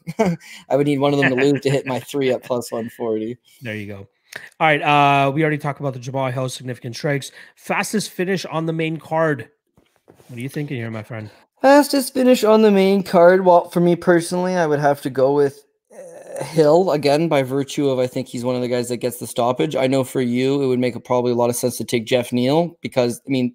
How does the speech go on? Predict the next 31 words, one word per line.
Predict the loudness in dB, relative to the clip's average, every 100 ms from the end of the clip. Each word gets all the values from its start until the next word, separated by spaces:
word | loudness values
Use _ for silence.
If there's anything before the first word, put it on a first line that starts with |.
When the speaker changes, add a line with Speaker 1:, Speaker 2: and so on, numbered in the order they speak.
| -4
Speaker 1:
we | -4
figure | 0 0 2
that | 0
these | -2 0
guys | 0 0
are |
gonna | -2 -2
probably | 0 2 2
be | 0
in | -4
striking | -2 -2 -2 -2
battles. | -2 -2 -2
Maybe | -2
they | -4
get | -6
the | -8
finish. | -4 -4 -4 -8 -14 _ _ _ _ _ _
Um, | 2 6 6 8 6 6 4 0 -4 -8 _ _ _ _ _ _ -2
yeah, | 2 4
okay. | 4 2
Officially, | 2 0 -2 0 -2 0
I | 0
think | 0 0
I | 2
would, | 2 -2 -8 -4
I | -2
would, | -2 -2 -2
I | -2
would | -2 -6
take | -12 -14
Hill. | -20 -20